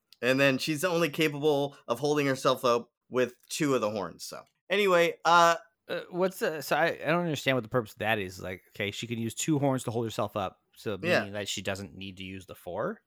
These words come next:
Speaker 2: Is that what
Speaker 1: N-,
Speaker 2: it's
Speaker 1: she
Speaker 2: saying?
Speaker 1: doesn't need to use all four, so maybe she can stand on two and then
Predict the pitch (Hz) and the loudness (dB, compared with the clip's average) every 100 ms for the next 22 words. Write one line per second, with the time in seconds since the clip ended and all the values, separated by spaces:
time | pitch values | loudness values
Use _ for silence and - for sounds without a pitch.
0 | _ 98 101 156 175 175 170 214 220 220 | _ -10 -4 -2 0 0 -2 -2 2 4
1 | 226 190 147 160 160 151 139 135 147 135 | 4 0 -2 -4 -2 -4 -4 -2 -2 0
2 | 127 127 - 139 135 131 135 143 151 156 | 0 0 -2 0 0 0 0 0 0 -2
3 | 143 151 147 139 113 - _ - - - | -2 -4 0 -2 -4 -16 _ -10 -8 0
4 | 185 208 220 202 175 160 196 170 160 160 | 2 2 4 4 2 0 2 2 4 0
5 | 147 139 143 139 | 0 -2 0 0